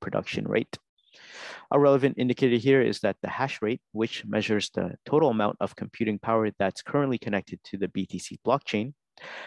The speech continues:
As the value of the, this indicator rises, miners are able to produce blocks at a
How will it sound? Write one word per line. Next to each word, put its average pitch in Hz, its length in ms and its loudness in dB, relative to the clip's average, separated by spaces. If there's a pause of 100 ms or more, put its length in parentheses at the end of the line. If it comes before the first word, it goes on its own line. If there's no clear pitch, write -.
(160)
As 107 120 0
the - 80 -4
value 101 300 4
of 95 60 0
the, 98 80 2 (120)
this 92 220 -10
indicator 113 440 2
rises, 104 600 2
miners 104 400 0
are 110 260 2
able 104 240 -2
to - 160 -14
produce 117 440 0 (120)
blocks - 420 -2
at 90 160 -6
a - 60 -12